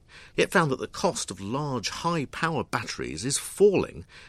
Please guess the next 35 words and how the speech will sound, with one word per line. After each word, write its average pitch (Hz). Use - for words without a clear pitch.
to -
the -
point -
that -
they 113
are 107
becoming 123
increasingly 123
viable 92
for -
supporting 92
power 180
grids, -
as -
well 90
as -
providing 64
domestic 71
and 110
automotive 127
power. 71
So 190
how -
long 190
will 139
it -
be 170
before 127
the 101
holy 151
grail 117
of -
large-scale 117
electricity -
storage 57